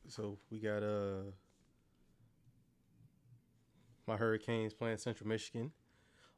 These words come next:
Ohio State is playing, uh, Miami of Ohio. S P, your Longhorns are playing Oklahoma State.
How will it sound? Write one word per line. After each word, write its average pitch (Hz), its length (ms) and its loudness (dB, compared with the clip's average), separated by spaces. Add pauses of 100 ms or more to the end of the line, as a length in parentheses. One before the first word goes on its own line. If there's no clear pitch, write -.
(640)
Ohio 160 420 6
State 156 420 4
is 127 100 -8
playing, 127 480 0
uh, 117 320 0 (340)
Miami 123 440 4 (100)
of 135 220 6
Ohio. 107 520 2 (1400)
S 123 160 8
P, 123 340 4 (160)
your 123 140 2
Longhorns 120 640 6
are 107 60 0
playing 117 380 6
Oklahoma 113 500 2
State. 123 320 2